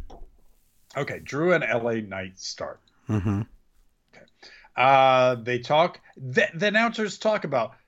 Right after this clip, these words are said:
Speaker 1: "Hey, that Drew, he sure is a jerk, but you know what? He kinda is right about the
Speaker 2: All
Speaker 1: things
Speaker 2: the
Speaker 1: he
Speaker 2: time.
Speaker 1: says."
Speaker 2: Yeah.
Speaker 1: Yeah, so I like that. Uh, Drew t-, tries to do a go to sleep. Uh, Kevin Owens comes out next.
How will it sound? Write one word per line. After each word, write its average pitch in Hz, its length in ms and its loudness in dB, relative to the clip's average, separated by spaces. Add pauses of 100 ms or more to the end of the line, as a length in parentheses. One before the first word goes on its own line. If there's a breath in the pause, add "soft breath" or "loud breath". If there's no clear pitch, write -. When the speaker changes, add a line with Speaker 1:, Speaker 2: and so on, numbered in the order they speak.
Speaker 1:
"Hey, 151 240 0
that 131 260 0
Drew, 131 340 -4 (100)
he 165 140 -8
sure 190 260 0
is 131 120 -2
a 127 80 -6
jerk, 147 460 -2
but 107 200 -4 (360)
you 117 140 -4
know 208 160 4
what? 208 420 6 (540)
He - 220 -10 (200)
kinda 214 420 0
is 117 220 0
right 143 340 2
about 123 200 -2
the 123 60 6
Speaker 2:
All 147 200 12 (100)
Speaker 1:
things 110 60 0
Speaker 2:
the 151 60 4
Speaker 1:
he - 80 -4
Speaker 2:
time. 98 440 2
Speaker 1:
says." - 200 -14 (200)
Speaker 2:
Yeah. 101 180 -2
Speaker 1:
Yeah, 151 180 -2 (120)
so - 160 -18
I 78 80 -14
like 92 300 -8
that. - 180 -16 (760 soft breath)
Uh, 180 240 -2
Drew 120 300 2
t-, 120 300 4
tries 117 480 2
to 107 100 -20
do 107 240 -4
a 98 180 -4
go 104 180 -4
to 107 120 -4
sleep. 226 560 0 (280)
Uh, 110 440 6
Kevin 104 320 -2
Owens 98 260 -8
comes 85 260 -10
out 82 240 -8
next. 165 600 0